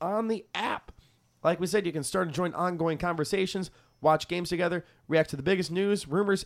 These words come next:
and games, and you can talk with other sports fans, insiders, athletes, and executives in real time. All you need to do is download the Spotify Green Room app free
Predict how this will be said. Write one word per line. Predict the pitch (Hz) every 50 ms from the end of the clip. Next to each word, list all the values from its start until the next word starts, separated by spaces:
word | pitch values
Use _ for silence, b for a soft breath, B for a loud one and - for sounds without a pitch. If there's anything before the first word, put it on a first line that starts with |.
| _ -
and | 175 196 214 214 214 208 170 127 120
games, | 160 185 202 214 226 277 277 262 - b b b b b b
and | 175
you | 190 170
can | 165 -
talk | - 196 196 170
with | 175 -
other | 170 196 175 151
sports | - - - 202 196 - -
fans, | - 196 196 196 185 -
insiders, | - 190 190 180 - 190 190 185 175 - - _ _ _ -
athletes, | 156 170 170 - 180 180 -
and | - 160 156
executives | 147 131 131 147 143 - 156 151 143 139
in | 175 165 120
real | 123 131 135 139 139
time. | - - 151 151 143 113 69 55 - - b b b b b b b b b b
All | - 185 170 156
you | 139 139
need | 131 127 120
to | - 127
do | 120 135 123
is | 120 113
download | - 151 143 143 143 143 135 135
the | 139
Spotify | 131 - - - 156 156 147 160 156 147
Green | 123 151 175 170 165
Room | 165 160 -
app | 160 170 - -
free | - - - - - 320 359 370 -